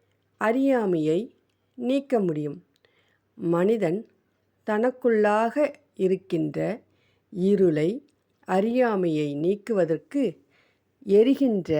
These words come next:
ஆன்மீக விளக்குத்தான் தேவையாக இருக்கின்றது. இதை, அந்த விளக்கை வைத்துக்கொண்டுதான் ஒவ்வொரு மனிதனும் தன்னிலை விளக்கம் பெற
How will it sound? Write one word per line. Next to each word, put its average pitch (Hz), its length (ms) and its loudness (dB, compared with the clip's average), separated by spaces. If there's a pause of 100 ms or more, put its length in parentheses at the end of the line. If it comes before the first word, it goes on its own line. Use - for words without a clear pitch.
(540)
ஆன்மீக 254 680 2
விளக்குத்தான் 180 800 0 (600)
தேவையாக 214 580 4 (100)
இருக்கின்றது. 240 720 0 (1300)
இதை, 170 340 2 (1300)
அந்த 240 320 0 (100)
விளக்கை 196 520 0
வைத்துக்கொண்டுதான் 165 1080 -2 (520)
ஒவ்வொரு 254 560 0
மனிதனும் 175 600 -2 (680)
தன்னிலை 277 560 2
விளக்கம் 190 520 -2
பெற 165 200 -2